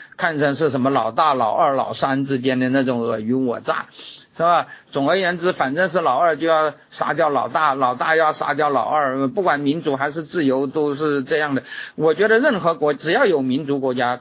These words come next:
国家之间就会有矛盾，这的确是一个事实，是吧？呃，即使是民主国家，同样的民主国家之间，呃，它也会有矛盾，啊，美国和欧-，美国和西欧，美国和日本，日本和西欧都有，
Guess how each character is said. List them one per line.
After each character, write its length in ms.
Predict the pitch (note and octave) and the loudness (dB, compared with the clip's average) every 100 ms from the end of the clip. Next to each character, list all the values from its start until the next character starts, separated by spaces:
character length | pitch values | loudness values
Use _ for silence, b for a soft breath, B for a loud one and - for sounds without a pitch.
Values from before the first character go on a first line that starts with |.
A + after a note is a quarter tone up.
| - | -2
国 160 | D3+ | -2
家 160 | F3+ E3+ | 0 -2
之 200 | D3+ D#3 | -2 -4
间 180 | D3 C#3+ | -4 -2
就 140 | F3 | 0
会 120 | D3 | 0
有 120 | B2+ | 0
矛 180 | G#2 G2+ | -2 -6
盾， 220 | A2+ A#2+ | -6 -6
这 140 | A#2 G#3 | -2 -2
的 220 | - D3 | 0 -2
确 200 | F#3 A#3 | 0 0
是 180 | - D#3+ | 2 2
一 80 | C3+ | 2
个 160 | C#3 | 2
事 240 | C3+ F#3+ B2 | 0 -4 -6
实， 380 | - - C3 B B B - | -6 -6 -6 B B B -4
是 80 | F3 | 2
吧？ 220 | E3+ B2 B B | 2 0 B B
呃， 140 | - D3 | -4 -2
即 200 | C#3+ B3+ | 2 2
使 140 | D3+ | 2
是 120 | D3+ | 0
民 280 | G3+ D#3 G#3+ | 0 2 0
主 140 | G3+ B2 | 0 0
国 180 | B2+ | -2
家， 380 | C3 C3 B2 B2+ | 0 2 2 0
同 180 | - C#3 | -4 -2
样 180 | G3 G#3+ | 0 0
的 80 | E3 | 0
民 200 | C#3 D#3+ | 0 0
主 160 | D#3 A2+ | -2 -2
国 140 | A#2+ | -2
家 160 | A#2+ A#2 | -2 -4
之 160 | A#2+ | -6
间， 300 | A2+ A#2+ A2+ B B B B B _ | -4 -4 -4 B B B B B _
呃， 280 | B2+ C3+ B2+ | -6 -2 -2
它 180 | - D#3 | -2 -2
也 160 | B2+ | -2
会 180 | - C3+ | 0 0
有 140 | C#3+ | 0
矛 180 | G#2 G2 | -2 -8
盾， 220 | A2+ A#2+ A#2 _ | -6 -6 -8 _
啊， 180 | C3+ C3 | -2 0
美 220 | A#2+ A2 | 0 0
国 180 | G#2+ B2+ | -2 -2
和 140 | B2+ | 0
欧-， 280 | B2+ C#3 C3+ - | 0 0 -2 -4
美 200 | C#3+ B2 | -4 -2
国 160 | A#2+ C3 | -2 -2
和 120 | C#3 | -2
西 220 | - D3+ | -2 0
欧， 240 | D3 C#3 C#3+ | 2 2 0
美 200 | C#3 A#2 | 0 -2
国 160 | C#3+ | -2
和 120 | C#3+ D#3 | 0 0
日 200 | F#3+ D3+ | 0 2
本， 280 | C3+ A#2+ | 0 0
日 160 | B2+ F#3 | 0 0
本 180 | C#3+ B2+ | 0 0
和 140 | C3+ | -2
西 180 | D3 C#3+ | -4 -2
欧 160 | C#3+ C#3+ | 0 0
都 220 | A3 G#3+ | 0 2
有， 160 | C3+ | 0